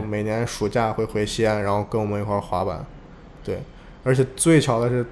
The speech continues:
他妈妈跟我姑妈是同学。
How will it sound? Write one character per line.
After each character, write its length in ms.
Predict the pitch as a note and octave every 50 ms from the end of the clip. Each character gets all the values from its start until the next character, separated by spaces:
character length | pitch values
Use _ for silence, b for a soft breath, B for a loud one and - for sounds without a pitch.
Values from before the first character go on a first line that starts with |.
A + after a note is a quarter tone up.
| - - - - - - - -
他 580 | - C3 B2+ C3 B2+ C3 C3 B2+ C3 C3 C3 B2 - - - - - -
妈 180 | C3 B2 B2 B2+
妈 200 | B2+ A#2 A2 G#2+
跟 280 | - B2 A#2 B2 B2 A#2+
我 300 | A2+ A2 G#2+ G2+ G#2 G2+ - -
姑 160 | B2+ B2 C3
妈 260 | B2 A#2+ A#2 A#2 A#2+
是 120 | A#2+ B2
同 240 | A2+ - - G#2 A2
学。 280 | - - G#2 G2+ G2